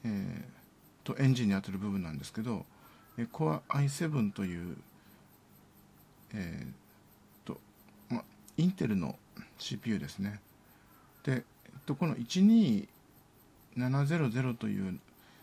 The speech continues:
えっと、この先頭の一二というのがですね、世代と呼ばれているもので、世代というのはですね、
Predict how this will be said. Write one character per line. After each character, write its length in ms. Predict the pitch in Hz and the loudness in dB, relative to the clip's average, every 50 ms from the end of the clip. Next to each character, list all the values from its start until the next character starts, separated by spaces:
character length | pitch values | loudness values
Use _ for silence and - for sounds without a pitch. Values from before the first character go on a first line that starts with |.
| - - - - - | -20 -20 -18 -10 -8
え 80 | 120 | -8
っ 20 | 117 | -8
と、 160 | - - - | -8 -10 -2
こ 140 | - - 202 | 4 6 6
の 100 | 214 208 | 6 6
先 320 | 202 - 196 196 208 202 | 6 6 6 6 6 6
頭 180 | - 214 196 196 | 6 6 6 8
の 220 | 196 214 208 185 | 8 8 6 4
一 240 | - 226 - - 165 | 2 0 0 0 4
二 160 | 180 196 196 | 4 4 4
と 100 | 196 - | 4 2
い 100 | 120 120 | 2 2
う 40 | 117 | 2
の 100 | 104 98 | 2 0
が 100 | 90 82 | -2 -4
で 100 | 76 78 | -8 -10
す 100 | - - | -6 -2
ね、 260 | 107 101 90 80 - - - - - - - - - | -2 -2 -2 -2 -6 -12 -20 -20 -20 -20 -20 -20 -14
世 220 | - - - 143 | -10 0 2 4
代 220 | 139 170 180 180 175 | 6 6 6 6 4
と 300 | 180 185 165 - - - - - - - - - - - - - - - - - - - - - - - - - - - - - | 4 4 4 4 2 -2 -8 -16 -20 -20 -20 -20 -20 -20 -20 -20 -20 -20 -20 -20 -20 -20 -20 -20 -20 -20 -20 -20 -20 -18 -8 -4
呼 100 | 135 135 | -2 0
ば 100 | 131 147 | 2 4
れ 100 | 139 139 | 2 2
て 120 | 139 143 139 | 2 2 2
い 40 | |
る 80 | 135 135 | 2 4
も 120 | 139 143 | 4 4
の 140 | 147 139 107 | 2 2 0
で、 280 | 98 110 110 98 90 - - - - - - - - - - - - - - - - | 0 0 0 0 -2 -4 -8 -16 -20 -20 -20 -20 -20 -20 -20 -20 -20 -20 -20 -20 -16
世 220 | - - - 143 | -8 -2 2 2
代 200 | 143 156 165 165 | 4 4 2 2
と 80 | 165 180 | 2 2
い 100 | 175 175 | 4 4
う 60 | 180 | 4
の 100 | 175 151 | 4 2
は 60 | 107 | 2
で 100 | 92 90 | 0 -2
す 120 | 87 - - | -6 -8 -6
ね、 220 | 92 87 85 85 | -6 -6 -4 -6